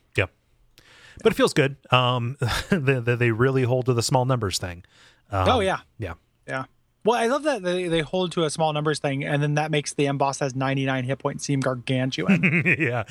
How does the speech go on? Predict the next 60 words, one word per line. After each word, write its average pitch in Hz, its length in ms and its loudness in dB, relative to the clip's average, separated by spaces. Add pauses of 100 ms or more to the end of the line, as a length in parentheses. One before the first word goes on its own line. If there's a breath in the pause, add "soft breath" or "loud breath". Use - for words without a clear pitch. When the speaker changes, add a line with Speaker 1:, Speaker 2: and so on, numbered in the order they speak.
(160 loud breath)
Speaker 1:
And 139 80 2
the 120 40 -4
fact 135 180 4
that 127 100 0
he, 120 160 0
like, 120 240 2
when 123 100 2
you, 120 140 0
when 120 140 0
you 117 100 2
see 151 140 0
that 107 180 2
heal, 113 480 0 (340 loud breath)
uh, 98 220 4
take - 240 0
up 104 180 2
thirty, 107 400 0 (380)
um, 101 220 2
just 95 100 2
kind 202 100 6
Speaker 2:
Yeah. - 40 2
Speaker 1:
of 101 60 0
like, 104 140 0
"Oh 123 140 4
my 90 160 -4
gosh, 139 340 2
like, 107 120 -4
that's, - 320 -2 (280 loud breath)
that's 139 180 0
all 127 220 2
the 120 100 -2
damage 113 360 2
I 98 80 2
did 135 160 2
in 107 80 -2
the 101 80 0
fast, 107 260 2
in 131 120 0
the 110 60 0
past 104 240 0
five 92 220 0
rounds." 101 540 -4 (320)
Speaker 2:
Yep, 160 240 0
and 160 100 0
that's 175 140 -2
the 165 120 -2
stock - 360 -2
number 147 240 0
that 139 140 -6
potions 139 420 -2
heal 127 260 -6
in, 131 320 -6 (380)
you 143 100 -2
know, 127 80 0
in 127 80 -2
Final 131 180 -2
Fantasy 131 320 0
one. 151 200 2
Speaker 1:
<laughs> - 0 -
Yeah. 131 420 -2